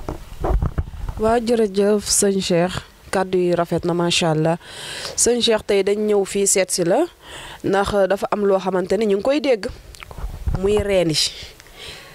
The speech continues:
Léegi reen yi nag moo ñu fi andi tey jii, maanaam dellu cosaan. Dañuy delluwaat cosaan, waaw, ndax dellu cosaan jot na. Te am na lu ñuy dégg ci wàllu reen yi, waaw. Moo tax tey daal ñu ne nañ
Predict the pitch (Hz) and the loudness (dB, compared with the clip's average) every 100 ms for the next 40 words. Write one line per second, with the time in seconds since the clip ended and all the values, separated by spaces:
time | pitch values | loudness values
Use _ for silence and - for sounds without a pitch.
0 | - 196 208 202 220 214 202 226 214 320 | -4 0 2 4 4 4 2 2 0 -2
1 | - - - - - - 190 185 196 202 | -8 -14 -16 -20 -20 -14 -2 2 2 2
2 | 190 - 175 185 180 180 180 170 190 285 | -2 -2 -2 -2 0 2 2 0 -2 -2
3 | 269 - - - - - - - - - | -6 -20 -20 -20 -20 -20 -20 -20 -18 -4
4 | 190 202 196 226 208 196 277 311 294 220 | 0 2 2 0 2 0 2 0 2 0
5 | - - - - - - - 175 196 233 | -2 -20 -20 -20 -20 -10 -2 0 2 2
6 | 285 262 - 247 196 180 214 - _ - | 4 2 2 0 0 0 -4 -18 _ -8
7 | - 160 143 147 - - - - 160 180 | -2 0 0 -4 -14 -20 -20 -8 -6 0
8 | 202 214 208 196 220 285 269 226 247 - | 0 0 0 0 0 2 0 0 -4 -8
9 | - - - - - - - - 226 226 | -20 -20 -20 -20 -20 -8 -2 -2 0 0
10 | 240 277 285 262 196 330 - - - - | 0 -2 0 0 -2 -10 -14 -20 -20 -8
11 | - 202 220 254 277 269 214 294 - - | 0 2 2 2 2 2 2 -4 -10 -20
12 | - - - 160 160 - - - - - | -20 -20 -4 0 2 0 -6 -18 -20 -20
13 | - - - - - 175 190 196 196 190 | -20 -20 -20 -20 -6 -2 2 2 2 -2
14 | - 196 185 175 185 220 226 208 | 0 2 2 2 2 2 0 0